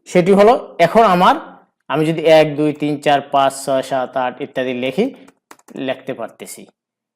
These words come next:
কিন্তু যখনই আমি নাম লকে ক্লিক করলাম, দেখুন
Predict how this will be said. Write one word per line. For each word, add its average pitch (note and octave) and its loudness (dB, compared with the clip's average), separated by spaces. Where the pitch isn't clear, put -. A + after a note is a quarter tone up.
কিন্তু C4+ 4
যখনই A3 2
আমি E3+ 2
নাম E3 0
লকে F3+ 2
ক্লিক F#3 0
করলাম, D3 0
দেখুন C#3 -6